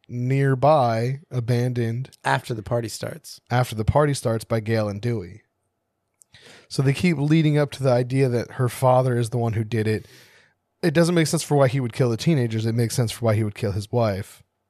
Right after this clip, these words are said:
Speaker 1: Like, I could see the logic in, in pinning that on him,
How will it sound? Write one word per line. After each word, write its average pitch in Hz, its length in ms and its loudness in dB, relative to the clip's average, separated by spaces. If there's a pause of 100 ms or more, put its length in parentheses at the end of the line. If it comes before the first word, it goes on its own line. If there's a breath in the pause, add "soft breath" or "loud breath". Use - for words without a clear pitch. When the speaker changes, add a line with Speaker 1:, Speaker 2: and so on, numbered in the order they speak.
(520)
Speaker 1:
Like, 113 140 0
I 107 100 4
could 110 140 -2
see 127 160 2
the 113 100 4
logic 110 560 2
in, 107 240 -4
in 113 180 -4
pinning 113 560 -2 (140)
that 113 320 0
on 156 160 4
him, 185 340 0